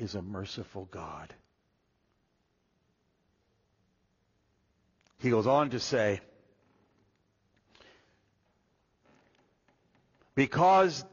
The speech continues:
they did not meet you," this is the Ammonites, Amorites, "because they did not meet you with food and water on your way, and when you came out of Egypt, and because they hired against you Balaam, the son of Beor,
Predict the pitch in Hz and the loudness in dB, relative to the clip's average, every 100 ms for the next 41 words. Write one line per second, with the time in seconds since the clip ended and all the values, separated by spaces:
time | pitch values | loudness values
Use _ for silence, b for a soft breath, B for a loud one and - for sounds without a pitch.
0 | - 120 147 131 151 196 196 180 160 135 | -12 0 2 2 2 2 2 2 2 0
1 | 143 170 185 165 160 170 165 117 - - | 0 0 0 -4 0 2 2 -2 -14 -20
2 | _ _ _ _ _ _ _ 127 127 120 | _ _ _ _ _ _ _ -2 -2 -4
3 | 101 107 113 104 90 98 - - - 113 | -4 -2 -2 -4 -6 -8 -12 -20 -10 -4
4 | 117 101 87 95 - - b b b b | -2 -2 -4 -6 -10 -20 b b b b
5 | b 156 190 185 165 147 165 196 190 170 | b 2 4 4 2 2 2 2 2 0
6 | 139 151 180 175 175 156 139 - 165 170 | 0 0 0 -2 0 2 0 0 2 4
7 | 147 131 120 135 156 156 135 120 117 110 | 2 0 2 4 4 4 2 0 -2 0
8 | 117 131 139 147 - - _ b b b | 2 2 2 0 -6 -20 _ b b b
9 | b 135 139 156 156 143 - 165 180 180 | b 0 2 2 2 0 0 0 0 0
10 | 147 156 170 160 113 123 151 160 165 160 | 0 4 4 2 -2 -2 -2 0 -2 -2
11 | 139 123 127 - 165 170 135 135 120 151 | -2 -4 -4 0 2 2 2 0 0 0
12 | 156 165 165 160 147 - b b 131 117 | 2 2 2 0 -6 -12 b b -2 0
13 | 131 165 - - 156 156 117 135 156 165 | 0 0 -4 -2 0 0 0 0 2 2
14 | 160 156 117 - 151 160 147 117 127 131 | 0 0 -2 -2 0 0 -2 -2 0 2
15 | 143 143 139 | 4 2 0